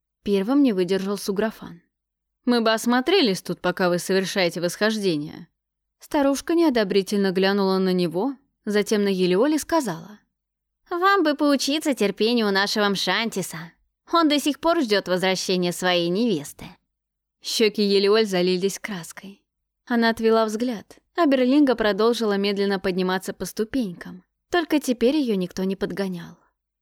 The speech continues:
Добравшись, наконец, до верхней площадки, служительница библиотеки указала на возвышающуюся арку.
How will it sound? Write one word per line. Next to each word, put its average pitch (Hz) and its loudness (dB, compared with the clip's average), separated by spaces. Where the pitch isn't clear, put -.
Добравшись, 254 0
наконец, 214 -2
до 185 0
верхней 196 -2
площадки, 185 -6
служительница 269 2
библиотеки 202 -2
указала 185 -2
на 190 -2
возвышающуюся 175 -4
арку. 180 -12